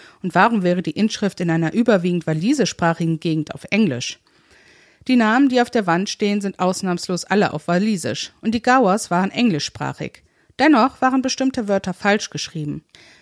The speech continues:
Obwohl es in der B-B-C-Dokumentation nicht erwähnt wird, erlebte Rosemarys Familie auch Poltergeist-Aktivitäten in ihrem Haus auf Guernsey.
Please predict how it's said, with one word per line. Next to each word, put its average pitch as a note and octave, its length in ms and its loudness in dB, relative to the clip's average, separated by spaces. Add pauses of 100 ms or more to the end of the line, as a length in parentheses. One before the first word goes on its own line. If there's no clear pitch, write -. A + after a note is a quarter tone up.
(220)
Obwohl A3+ 260 4
es D#4 140 0
in C4 100 2
der C4 80 6
B-B-C-Dokumentation G#3 1200 -2
nicht A3+ 240 0
erwähnt A3 380 -2
wird, E3 260 -2
erlebte B3+ 340 0
Rosemarys A#3 640 2
Familie G#3 440 0
auch - 180 -4
Poltergeist-Aktivitäten E3 1200 -4
in F3+ 100 -6
ihrem F#3+ 320 -6
Haus G3 180 -2
auf G#3+ 140 -10
Guernsey. F3 520 0